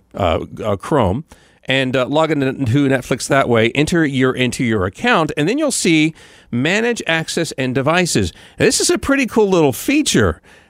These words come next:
that will include the user, the device it's using, relative location of where your, uh, moocher is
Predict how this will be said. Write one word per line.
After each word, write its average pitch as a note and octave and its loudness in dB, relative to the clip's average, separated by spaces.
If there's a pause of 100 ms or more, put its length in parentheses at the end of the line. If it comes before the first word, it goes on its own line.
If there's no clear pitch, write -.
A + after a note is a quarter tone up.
that D#3 0
will D3+ 2
include D#3 0 (280)
the B2+ 2
user, D3 2 (380)
the A#2+ 0
device B2 0
it's D#3+ -4
using, C3 0 (280)
relative G3+ 2
location F#3 0
of E3 0
where D3 2
your, C3 2
uh, G#2 4
moocher C#3 2
is A2+ 2